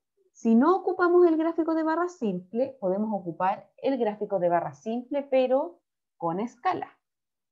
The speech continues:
¿cierto? Este gráfico nos permite representar información que involucran cantidades mayores, ¿ya? Cuando, eh, tenemos gran número de, de personas que vamos a encuestar, por ejemplo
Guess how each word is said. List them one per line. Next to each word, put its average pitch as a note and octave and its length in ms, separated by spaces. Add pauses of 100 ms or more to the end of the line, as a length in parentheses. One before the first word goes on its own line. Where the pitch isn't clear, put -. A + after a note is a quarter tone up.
(360)
¿cierto? G3+ 460 (480)
Este G#4 360
gráfico G#3 760 (1600)
nos D4 160
permite A#3 540
representar A3 720
información D#4 760
que C#4+ 80
involucran B3 540
cantidades G3 680
mayores, E3+ 720 (340)
¿ya? F#3+ 300
Cuando, F3+ 540 (300)
eh, E3 580
tenemos G3 500 (160)
gran C#4+ 420
número B3 380
de, G#3 380
de F#3+ 180
personas G#3 440
que G3+ 80
vamos F#3+ 200
a F3 60
encuestar, A3+ 480
por E3 100
ejemplo - 380